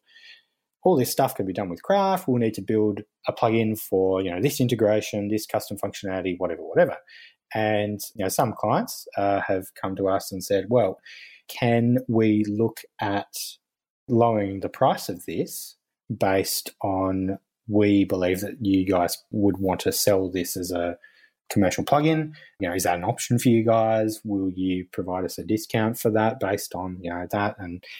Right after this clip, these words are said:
so there's certainly lots of options there, but I'd say in pretty much all cases, just a level of honesty would be <laughs> good.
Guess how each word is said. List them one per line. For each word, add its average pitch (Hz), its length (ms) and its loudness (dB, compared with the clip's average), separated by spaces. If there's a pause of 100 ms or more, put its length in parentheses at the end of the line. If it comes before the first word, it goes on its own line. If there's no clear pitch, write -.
(180)
so 185 220 4
there's 180 300 0
certainly 170 360 0
lots 104 280 -4
of 95 80 -8
options 95 380 -8
there, 95 180 -2
but 104 400 -2
I'd 113 140 0
say 131 440 2 (960)
in 135 260 2
pretty 202 160 2
much 147 160 2
all 113 200 2
cases, 110 960 0 (120)
just - 380 -6
a 131 40 -12
level 104 320 -2
of 92 80 -4
honesty 101 480 2
would 101 160 2
be 113 120 4
<laughs> - 40 -2
good. 165 380 4